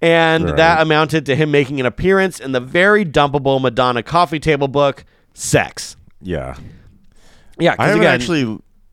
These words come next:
Speaker 1: know,
Speaker 2: looked
Speaker 1: he's a
Speaker 2: at
Speaker 1: good-looking
Speaker 2: this
Speaker 1: guy.
Speaker 2: book. Yeah, no, he's very handsome.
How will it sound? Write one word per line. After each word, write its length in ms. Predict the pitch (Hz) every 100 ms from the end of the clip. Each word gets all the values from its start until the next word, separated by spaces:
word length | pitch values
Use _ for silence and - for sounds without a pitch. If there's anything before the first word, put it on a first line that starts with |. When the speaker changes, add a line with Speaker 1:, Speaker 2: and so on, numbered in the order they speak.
| _
Speaker 1:
know, 260 | 113 107 113
Speaker 2:
looked 80 | 135
Speaker 1:
he's 120 | 156
a 40 |
Speaker 2:
at 40 | 90
Speaker 1:
good-looking 280 | 185 170 180
Speaker 2:
this 100 | 135
Speaker 1:
guy. 60 |
Speaker 2:
book. 100 | 60 - - - - -
Yeah, 200 | 131 110
no, 100 | 107
he's 160 | 92
very 340 | 85 127 123 101
handsome. 500 | 98 82 - -